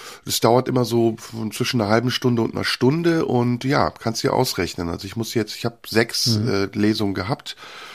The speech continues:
Speaker 1: Äh, vierzehn werden's insgesamt. Und danach lese ich vielleicht was anderes. Vielleicht lese ich dann Die Pest von Camus oder irgendwas anderes.
Speaker 2: Die Pest passt nicht zum Thema gerade, finde ich, aktuell in der Situation.
Speaker 1: <laughs>
Speaker 2: Kann ich nicht
Speaker 1: Ja, lass
Speaker 2: nachvollziehen,
Speaker 1: uns mal
Speaker 2: aber
Speaker 1: einsteigen
Speaker 2: warum?
Speaker 1: zum Thema.
Speaker 2: <laughs>
Speaker 1: Du
Speaker 2: Ja.
Speaker 1: hast doch bestimmt wieder einen
Speaker 2: Los.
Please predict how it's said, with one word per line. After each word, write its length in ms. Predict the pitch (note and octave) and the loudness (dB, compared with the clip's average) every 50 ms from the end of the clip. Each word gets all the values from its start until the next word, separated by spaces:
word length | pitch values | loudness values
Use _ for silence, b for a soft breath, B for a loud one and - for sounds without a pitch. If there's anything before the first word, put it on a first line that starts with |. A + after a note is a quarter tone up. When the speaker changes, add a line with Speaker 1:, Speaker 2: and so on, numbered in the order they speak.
| B B B B - | B B B B -2
Speaker 1:
Äh, 180 | G#2+ G#2+ G#2 G#2+ | 2 2 2 2
vierzehn 520 | - - - B2+ C3 - - - A2+ G#2+ | 0 2 4 4 4 4 2 0 0 2
werden's 260 | G#2 G#2 G2 G2+ G2 - | 2 0 0 0 -2 -4
insgesamt. 520 | - - G2+ - - F2 E2+ F2+ F#2 G#2 | -4 -6 -4 -4 -4 -2 -2 -2 -2 -2
Und 140 | B2 A2 G#2+ | -2 2 4
danach 240 | B2+ C3 C#3+ C3+ - | 6 6 6 6 6
lese 180 | C3 B2+ C3 C3+ | 6 4 4 4
ich 80 | - | 0
vielleicht 240 | - B2 A2+ A2 - | 0 0 0 0 -2
was 140 | A2+ - - | -6 -4 -4
anderes. 280 | G2+ G2 A2+ G#2 F#2+ | -2 -2 -2 -2 -2
Vielleicht 300 | - - G#2+ F#2+ G#2 - | -2 0 0 0 0 0
lese 160 | - A2 G#2 G#2 | 0 0 0 0
ich 80 | - | -2
dann 160 | - A2 G2+ | -2 -2 -2
Die 80 | G2 G2 | -2 -4
Pest 340 | - - G2+ G#2 - - - | -4 -2 -2 -2 -2 -4 -2
von 140 | - F#2+ F2 | -2 -4 -2
Camus 480 | - F#2+ F2+ F2+ F#2 F#2+ G2 G2+ G2+ | -2 -2 -2 0 0 0 0 0 -2
oder 340 | - - F2 E2 E2 D#2 D#2+ B B B B B B B B B B - | -2 -2 -2 -2 -2 -2 -4 B B B B B B B B B B -2
irgendwas 300 | F#2+ E2+ - E2+ - - | -2 -2 -2 -4 -4 -2
anderes. 480 | - E2 F2+ E2+ D#2 D#2 - - - - _ _ _ _ _ _ - _ _ _ _ _ _ _ _ _ _ _ _ | -2 -2 -2 -2 -4 -6 -8 -8 -12 -14 _ _ _ _ _ _ -20 _ _ _ _ _ _ _ _ _ _ _ _
Speaker 2:
Die 60 | - B2 | 4 6
Pest 320 | - C3+ D#3 - - - | 6 6 6 4 0 -4
passt 240 | - C3+ C3+ - - | -2 -2 -2 0 0
nicht 280 | C3+ A#2+ - - _ - | -2 -2 -2 -8 _ -4
zum 120 | - A#2 | -4 -4
Thema 280 | - - A#2+ A2 F#2 E2+ | 0 2 2 2 2 0
gerade, 260 | D#2 E2 E2 D#2+ D#2+ | 0 -2 -4 -4 -4
finde 240 | - - F2 E2 E2 | -6 -6 -6 -4 -6
ich, 160 | - - - | -8 -10 -14
aktuell 300 | F2 - - E2 D#2 D#2+ | -14 -10 -8 -8 -6 -6
in 100 | E2 D#2 | -6 -6
der 80 | D#2 D2 | -6 -8
Situation. 400 | D#2 - - B2 - - - - - | -8 -6 -4 -4 0 0 0 0 0
Speaker 1:
<laughs> 60 | - | -2
Speaker 2:
Kann 200 | C#3+ A#2+ G2+ F#2 | -4 -4 -2 -4
ich 100 | E2+ - | -4 -2
nicht 140 | - F2+ D#2 | -2 -2 4
Speaker 1:
Ja, 140 | F2 D#3 D3+ | 6 8 8
lass 180 | C#3+ F3+ - | 8 6 6
Speaker 2:
nachvollziehen, 60 | - | 4
Speaker 1:
uns 80 | F#2+ F2 | 4 4
mal 100 | - E3+ | 4 4
Speaker 2:
aber 80 | - - | 6 6
Speaker 1:
einsteigen 380 | A#3 G#3 - - - G#2 G2 G2+ G2+ | 4 4 4 6 6 4 4 4 2
Speaker 2:
warum? 20 | |
Speaker 1:
zum 200 | F#2+ - G#2+ F#2+ | 0 0 -2 -2
Thema. 420 | - - G#2+ G2 G#2 F2+ E2+ F2 - | 2 2 4 4 4 2 0 -2 -4
Speaker 2:
<laughs> 800 | - D#3 - - _ - A2+ - - - G2 - - - _ _ | -8 -10 -10 -10 _ -12 -12 -6 -4 -4 -6 -6 -10 -20 _ _
Speaker 1:
Du 120 | - C3+ C3+ | 2 4 6
Speaker 2:
Ja. 60 | A2 | 6
Speaker 1:
hast 120 | G2+ - | 6 4
doch 80 | - - | 0 -2
bestimmt 320 | - - - - E3+ D#3+ | -2 -4 0 0 2 2
wieder 140 | E3 D#3+ D#3 | 4 4 6
einen 100 | D3 C#3+ | 8 10
Speaker 2:
Los. 140 | D3+ G3 G#3 | 12 12 12